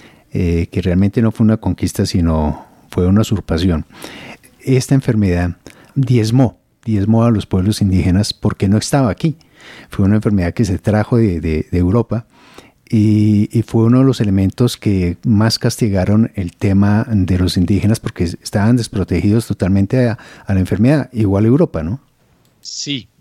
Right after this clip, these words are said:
Speaker 2: precisamente Carlos y John, ahí hay algo y lo que decía John,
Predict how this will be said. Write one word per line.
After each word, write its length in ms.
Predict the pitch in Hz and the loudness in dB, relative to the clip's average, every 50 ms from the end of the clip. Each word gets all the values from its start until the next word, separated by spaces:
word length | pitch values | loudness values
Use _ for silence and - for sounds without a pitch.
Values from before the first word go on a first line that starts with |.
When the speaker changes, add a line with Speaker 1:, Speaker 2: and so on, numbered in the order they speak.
| _ _ - - - _ _ _ _ _ - | _ _ -20 -20 -20 _ _ _ _ _ -18
Speaker 2:
precisamente 640 | - 98 92 95 101 113 123 127 117 117 - - 117 | -16 -14 -12 -12 -10 -10 -10 -10 -10 -10 -12 -14 -12
Carlos 440 | - - 117 113 113 110 120 117 123 | -8 -8 -8 -8 -8 -8 -10 -8 -10
y 80 | 104 95 | -8 -8
John, 260 | 98 92 90 95 101 - _ _ _ _ - - _ _ _ _ _ _ | -8 -8 -8 -8 -12 -16 _ _ _ _ -20 -20 _ _ _ _ _ _
ahí 260 | 104 98 95 95 98 | -20 -18 -14 -10 -8
hay 180 | 98 101 110 113 | -8 -6 -4 -4
algo 320 | 107 104 101 98 110 110 | -4 -4 -6 -8 -8 -8
y 100 | 110 101 | -8 -8
lo 100 | 95 95 | -8 -10
que 220 | - - 101 90 90 | -12 -10 -8 -8 -6
decía 340 | 87 - - 101 101 107 113 | -6 -8 -6 -6 -6 -6 -4
John, 240 | 120 151 127 87 82 | -4 -4 -4 -6 -10